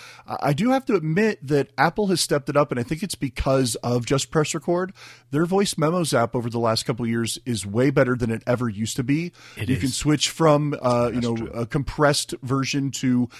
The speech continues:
Speaker 1: a wav file, so you can actually get an uncompressed file in there now, uh, and change the quality, and it's so much easier to use. You can actually tie it into, uh, Siri shortcuts, so you can just say, you know, "Record a,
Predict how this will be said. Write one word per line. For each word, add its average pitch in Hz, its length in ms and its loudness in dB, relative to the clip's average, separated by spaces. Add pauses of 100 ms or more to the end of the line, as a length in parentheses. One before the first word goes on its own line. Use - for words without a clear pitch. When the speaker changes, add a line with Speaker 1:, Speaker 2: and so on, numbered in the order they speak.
(160)
Speaker 1:
a 123 80 -2
wav 127 320 2
file, 143 340 4
so 127 140 -6
you 110 40 -4
can 117 120 -8
actually 117 260 -4
get 113 240 -2
an 120 120 -2
uncompressed 120 680 -2
file 120 360 2
in 120 80 -2
there 117 120 0
now, 123 300 0 (320)
uh, 110 300 -2
and 113 160 -4
change 123 260 -2
the - 80 -12
quality, 127 720 2
and 113 100 -6
it's 110 220 -6
so - 380 -6
much 135 200 -2
easier 110 300 -4
to 95 80 -8
use. 120 440 2 (260)
You 120 80 -6
can 123 80 2
actually 120 280 -2
tie 120 220 2
it 117 140 2
into, 110 720 0
uh, 117 340 -6
Siri 117 300 -2
shortcuts, 127 580 0 (240)
so - 100 -8
you 117 40 -2
can 110 100 -2
just 110 160 0
say, 113 300 2 (280)
you 101 120 -8
know, 95 40 -10
"Record 107 440 -2
a, 120 180 2